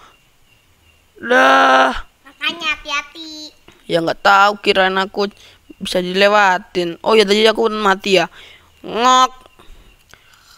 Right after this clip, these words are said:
Speaker 1: Ini warna apa nih? Oh, kamu bi-, juga mati toh. Nah, udah. Yang mana nih?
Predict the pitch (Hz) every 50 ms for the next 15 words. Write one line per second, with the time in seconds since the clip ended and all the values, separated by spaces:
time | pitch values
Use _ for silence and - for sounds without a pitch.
0 | _ _ _ _ _ _ _ - 185 208 247 262 262 247 226 202 202 226 240 254
1 | 262 269 294 294 269 214 175 190 - - - 185 208 226 226 233 240 247 220 214
2 | 196 - 185 180 190 185 180 175 185 190 180 165 151 175 180 - - - - -
3 | - - - - - - - - - 160 160 160 160 170 175 170 165 160 160 160
4 | 175 - - - - _ _ - _ _ _ _ - 160 165 170 175 185 185 190
5 | 196 202 190 175 165 165 175